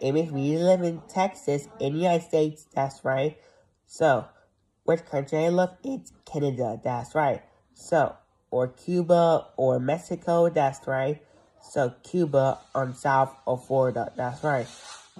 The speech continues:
On the island, where we, we're gonna be by, by Cuba, where we in Disney, that's right. So, we're gonna be pr-,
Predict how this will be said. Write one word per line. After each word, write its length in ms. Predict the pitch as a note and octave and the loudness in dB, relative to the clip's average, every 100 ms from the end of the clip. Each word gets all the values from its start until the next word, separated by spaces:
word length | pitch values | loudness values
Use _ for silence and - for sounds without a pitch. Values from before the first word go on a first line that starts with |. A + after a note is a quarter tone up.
| G#2 | -2
On 100 | C#3+ | 0
the 140 | C#3+ - | 2 0
island, 420 | C3 D#3+ D3+ C3 | 2 4 4 2
where 120 | A#2+ B2+ | -2 -2
we, 200 | C3 - | -4 -2
we're 140 | C#3 | 0
gonna 120 | C#3+ | 0
be 100 | C#3+ | -2
by, 300 | C#3 D3+ C#3+ - | -4 0 0 0
by 200 | C3 C3 - - - - | -2 -2 -4 -18 -20 -12
Cuba, 400 | - F3+ C#3+ C#3 | -4 0 6 6
where 160 | B2 C#3 | 6 2
we 60 | C#3 | 2
in 240 | C#3 C3 | 0 0
Disney, 380 | C#3 E3 D#3+ C#3 | 0 0 -2 0
that's 320 | C#3 C3+ - | 0 -2 0
right. 280 | E3 C3+ - - _ _ _ _ | 0 0 -4 -14 _ _ _ _
So, 360 | - E3 C#3 - - _ _ _ _ | -4 2 2 0 -16 _ _ _ _
we're 120 | C#3 | -8
gonna 120 | C3 | -4
be 140 | C#3+ C#3 | -2 -2
pr-, 240 | - - | -4 -14